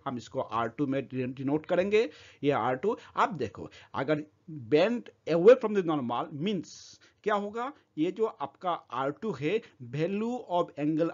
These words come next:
आर टू is greater than the value of angle of incidence, that is आई टू। आर टू is greater than आई टू। तो हम क्या लिख सकता हूँ इसमें,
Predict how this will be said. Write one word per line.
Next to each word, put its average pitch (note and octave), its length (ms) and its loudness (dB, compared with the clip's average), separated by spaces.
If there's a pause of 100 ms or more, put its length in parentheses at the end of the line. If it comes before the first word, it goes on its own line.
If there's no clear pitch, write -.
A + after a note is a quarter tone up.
(120)
आर C3+ 180 0 (120)
टू F3 120 0 (300)
is C#3 120 -4 (160)
greater F3 480 0 (440)
than D#3 260 4
the D3 280 6 (340)
value C#3+ 440 -2 (180)
of B2+ 140 -8 (140)
angle C#3 420 -2 (540)
of C3 260 -4 (100)
incidence, - 540 -6 (180)
that C3+ 160 -2
is D3+ 140 -4
आई A#2 240 -2
टू। - 100 -14 (460)
आर C3+ 160 2 (100)
टू G3+ 160 2
is C#3+ 160 -4
greater C3+ 320 0
than F#2+ 160 -6
आई F2+ 180 -8
टू। D2+ 140 -14 (320)
तो F#3 80 0 (140)
हम F3+ 180 2 (120)
क्या F#3+ 140 2
लिख F#3 260 0
सकता - 320 -6
हूँ A2+ 140 -6
इसमें, E3+ 380 0